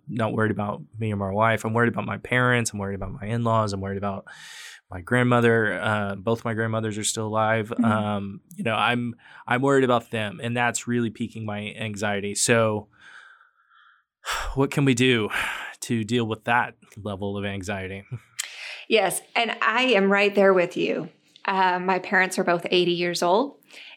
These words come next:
Speaker 2: and, uh, we're actually supposed to spend some time with them this weekend, and I intend to call them and just kinda check on them and see what their thoughts are and how they're feeling,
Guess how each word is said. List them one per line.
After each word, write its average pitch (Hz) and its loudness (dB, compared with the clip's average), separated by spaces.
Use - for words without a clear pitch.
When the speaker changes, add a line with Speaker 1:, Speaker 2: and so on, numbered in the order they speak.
Speaker 2:
and, 170 0
uh, 170 -4
we're 180 -2
actually 175 2
supposed 180 -2
to - -4
spend 180 -2
some 165 -4
time 190 -2
with 196 0
them 180 0
this 170 -4
weekend, 277 4
and 170 2
I 170 0
intend 180 -4
to 175 0
call 175 2
them 202 4
and 165 2
just 175 -4
kinda 208 0
check - -2
on 196 2
them 220 4
and 185 -2
see 180 2
what 165 -2
their 175 2
thoughts 170 0
are 196 4
and 160 -2
how 170 0
they're 196 2
feeling, 196 4